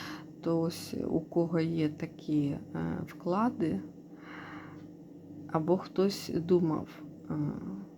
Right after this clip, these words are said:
вкласти туди гроші, то виводьте. Мгм. Як це не дивно для вас прозвучить, але вона на це,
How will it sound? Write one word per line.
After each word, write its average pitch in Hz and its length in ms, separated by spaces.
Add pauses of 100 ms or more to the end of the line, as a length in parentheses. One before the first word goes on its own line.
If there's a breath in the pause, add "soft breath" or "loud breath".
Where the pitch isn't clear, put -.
(520)
вкласти 170 500
туди 156 360
гроші, 185 600
то 196 320
виводьте. 185 760 (2500)
Мгм. 185 400 (2500 loud breath)
Як 185 320
це 175 120
не 175 160
дивно 170 380
для 175 180
вас 196 240
прозвучить, 175 840
але 175 280 (720 loud breath)
вона 170 420
на 165 160
це, 170 460